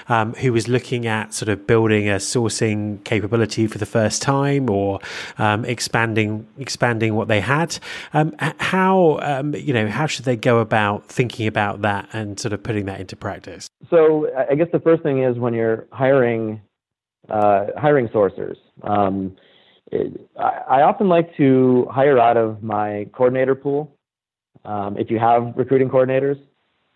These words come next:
Speaker 2: Um, if you don't, what you wanna look for are people that are fast and organized and, um, maybe they have the,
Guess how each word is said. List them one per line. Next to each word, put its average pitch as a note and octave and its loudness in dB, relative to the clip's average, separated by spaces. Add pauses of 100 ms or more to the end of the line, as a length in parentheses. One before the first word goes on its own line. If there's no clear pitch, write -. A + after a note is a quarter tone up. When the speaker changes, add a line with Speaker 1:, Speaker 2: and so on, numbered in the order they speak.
Speaker 2:
Um, G#2 -2 (200)
if B2 0
you B2 2
don't, B2 2 (120)
what A#2+ 2
you A#2 2
wanna A#2+ 2
look A#2 0
for A#2+ 6
are G#2 4
people A2+ 0
that G2+ -2
are F#2+ -4
fast B2+ 2 (220)
and F#2 -6
organized A2+ 2 (200)
and, G2 -6 (420)
um, F2+ 0
maybe B2 4
they A#2 4
have G#2+ 0
the, G2+ -2